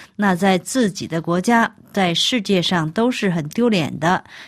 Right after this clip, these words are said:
也是没有立足之地的。习近平说，在当代中国，爱国主义的本质就是坚持爱国和爱党、爱社会主义高度统一。他还建议青年要练就过硬本领，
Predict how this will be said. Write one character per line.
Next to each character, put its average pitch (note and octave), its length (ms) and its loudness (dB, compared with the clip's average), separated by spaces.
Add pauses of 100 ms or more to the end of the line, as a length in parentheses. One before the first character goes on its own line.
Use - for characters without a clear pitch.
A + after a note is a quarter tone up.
也 F3 120 0
是 G3+ 220 0
没 F#3+ 220 4
有 E3 180 2
立 G#3 320 0
足 F3+ 260 -2
之 A3 220 -2
地 A#3 220 0
的。 D3+ 200 -2 (360)
习 - 180 -6
近 A#3+ 160 2
平 G3 160 4
说， A#3+ 380 2
在 G3 220 2
当 B3+ 300 2
代 G#3 220 2
中 G#3 260 -2
国， F3+ 320 0 (120)
爱 B3+ 180 0
国 G3 180 -2
主 F#3 200 -6
义 E3+ 100 -6
的 G3 160 0
本 D3+ 320 -2
质 A3+ 320 0
就 G3 160 2
是 F3 220 -2
坚 A#3 320 2
持 F#3+ 260 -2
爱 G3 280 0
国 F3 300 0
和 F3 260 -4
爱 G3+ 200 0
党、 C#3 300 -4 (140)
爱 G3 180 0
社 C4+ 200 -2
会 G3+ 160 -2
主 E3 220 -8
义 G3 320 -2
高 F#3+ 240 0
度 F3+ 260 -4
统 D3 280 -6
一。 A3 280 0 (200)
他 D#3+ 160 -6
还 F3 140 -2
建 F#3+ 320 0
议 G3+ 200 -2 (360)
青 C4 260 2
年 G#3 320 2
要 G3+ 180 2
练 G#3 380 2
就 G3 280 0
过 G#3+ 300 0
硬 G3 280 0
本 F3 240 0
领， F3 200 2